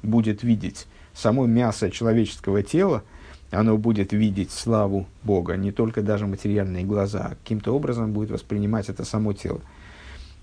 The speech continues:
А, Рэбе здесь добавляет другое.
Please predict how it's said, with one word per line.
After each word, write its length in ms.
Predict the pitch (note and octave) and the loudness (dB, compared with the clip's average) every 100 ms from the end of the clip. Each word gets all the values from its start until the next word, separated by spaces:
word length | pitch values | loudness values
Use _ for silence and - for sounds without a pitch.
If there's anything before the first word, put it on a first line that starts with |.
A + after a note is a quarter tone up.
| - | -2
А, 420 | A2 A2 G#2+ G#2 A2 - - | 2 4 4 2 -2 -8 -2
Рэбе 420 | G#2+ G#2+ A2 G#2+ | 0 4 4 4
здесь 160 | G#2+ G#2 | 0 2
добавляет 480 | A2 A2 A#2 G#2+ | 4 6 6 4
другое. 560 | G#2+ B2 C3 A2+ E2+ | 4 2 4 4 2